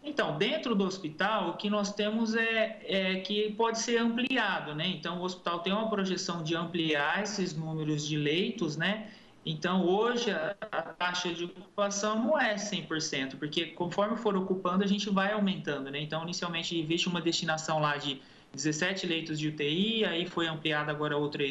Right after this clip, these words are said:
U T I também, com mais dezessete leitos, e aí vai sendo, tendo um aumento gradativo desses números de leitos disponíveis para o covid.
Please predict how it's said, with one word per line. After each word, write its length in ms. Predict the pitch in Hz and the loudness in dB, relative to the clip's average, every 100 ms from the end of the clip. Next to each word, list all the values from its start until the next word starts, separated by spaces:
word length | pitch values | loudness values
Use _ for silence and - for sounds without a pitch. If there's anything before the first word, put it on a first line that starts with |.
| 135 - | -4 -4
U 100 | 151 | -4
T 160 | 151 143 | 2 2
I 160 | 156 | 2
também, 400 | 151 139 143 190 | 0 0 0 0
com 80 | 185 | 0
mais 260 | 147 143 143 | 0 0 -2
dezessete 560 | - 143 - 147 151 | -4 -2 0 0 2
leitos, 400 | 196 190 190 214 | 4 2 0 0
e 40 | 226 | 2
aí 140 | 226 | 2
vai 160 | 226 - | 0 -2
sendo, 360 | - 220 214 | 0 2 2
tendo 240 | 214 220 226 | 2 4 4
um 40 | |
aumento 380 | 220 208 208 208 | 4 2 0 2
gradativo 680 | 202 208 233 - - 196 202 | 2 2 0 0 0 2 2
desses 360 | 202 208 202 | 2 0 2
números 400 | 196 196 196 202 | 4 4 4 4
de 100 | 196 | 2
leitos 480 | 208 190 190 190 185 | 2 4 2 2 -2
disponíveis 720 | 190 208 - 214 180 185 196 | -2 -2 0 2 2 2 0
para 220 | - 185 | 0 2
o 100 | 190 | 2
covid. 560 | 190 214 165 151 123 - | 2 0 0 -4 -6 -12